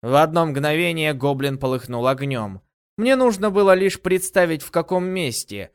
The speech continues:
мог вспыхнуть огонь. Творить огонь, используя руки, было довольно непрактично, поэтому я немного усовершенствовал все заклинания. Теперь заклинания любой школы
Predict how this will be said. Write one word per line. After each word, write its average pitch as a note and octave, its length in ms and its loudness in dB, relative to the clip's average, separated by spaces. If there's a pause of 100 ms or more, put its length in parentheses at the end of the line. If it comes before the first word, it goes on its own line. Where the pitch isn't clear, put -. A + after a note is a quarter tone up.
(140)
мог B2 260 -4
вспыхнуть A#2 600 -6
огонь. A#2+ 480 -2 (460)
Творить G#3 420 4
огонь, F#3 380 2
используя E3+ 600 2
руки, F#3 520 -2 (140)
было A3+ 260 6
довольно F#3 420 4
непрактично, F3+ 960 -4 (260)
поэтому G#3 400 4
я G3 180 2
немного F#3+ 440 0
усовершенствовал F3 1000 -2
все B2+ 220 -4
заклинания. B2+ 760 -6 (320)
Теперь A#3 380 0
заклинания G3 640 2
любой D3+ 400 2
школы G#3 560 0